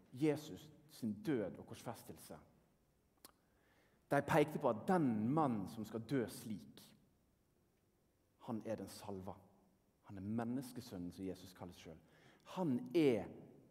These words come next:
Gud. Med andre ord så var det en korsfestelse og en henrettelse,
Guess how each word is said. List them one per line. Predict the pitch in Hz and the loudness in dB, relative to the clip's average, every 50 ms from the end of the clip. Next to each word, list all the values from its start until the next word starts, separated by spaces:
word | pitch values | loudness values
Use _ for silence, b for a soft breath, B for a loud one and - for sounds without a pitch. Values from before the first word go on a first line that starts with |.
| _ _ _ _ _ | _ _ _ _ _
Gud. | - 208 233 240 254 220 135 - - - - - - - - b b b b b b | 0 2 2 2 2 -2 -4 -6 -10 -12 -16 -16 -18 -20 -20 b b b b b b
Med | 151 180 185 | 6 10 10
andre | 190 196 202 180 202 | 12 10 10 10 8
ord | 180 156 143 | 8 8 8
så | - - 180 160 | 6 2 4 6
var | 202 233 214 196 180 151 | 10 12 12 12 12 12
det | 147 151 | 10 8
en | 151 151 | 6 6
korsfestelse | - 170 - - 214 202 185 - - 165 135 - 147 | 4 0 2 4 4 4 4 4 0 0 2 2 4
og | 143 | 2
en | 147 135 | 4 4
henrettelse, | 196 185 175 156 139 123 - - - 127 120 - - 135 123 | 6 6 8 8 8 8 6 4 0 -2 -2 -2 0 2 4